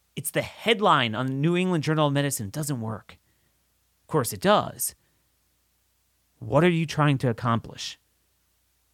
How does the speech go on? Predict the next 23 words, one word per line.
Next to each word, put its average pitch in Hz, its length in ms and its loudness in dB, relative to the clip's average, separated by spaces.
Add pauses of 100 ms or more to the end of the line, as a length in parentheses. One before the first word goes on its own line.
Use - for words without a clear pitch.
(140)
But 135 100 -4
again, 127 640 0 (720)
they 139 240 2
will 143 220 -2
tell 165 420 -4
you 127 460 2 (240)
blatantly 117 1040 -4 (240)
what 123 500 0
they 107 360 0
are 101 280 -6
doing. - 520 -14 (960)
That 123 120 4
is 113 160 2
a 104 100 2
fact. - 540 -8 (1400)
Okay, 120 380 0 (720)
so 185 380 4
let's 202 320 4
go 311 160 6
through 160 400 4
some 147 300 2
of 131 80 -2
the 117 320 4